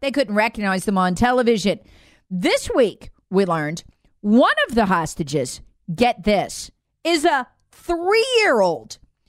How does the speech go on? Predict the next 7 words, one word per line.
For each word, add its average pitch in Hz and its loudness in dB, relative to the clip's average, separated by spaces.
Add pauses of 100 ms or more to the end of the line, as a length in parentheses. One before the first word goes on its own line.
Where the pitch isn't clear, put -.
whose 370 2
parents 381 -2 (200)
were 262 2
murdered 285 0 (260)
in 403 -2
the 403 0
pogrom 226 -2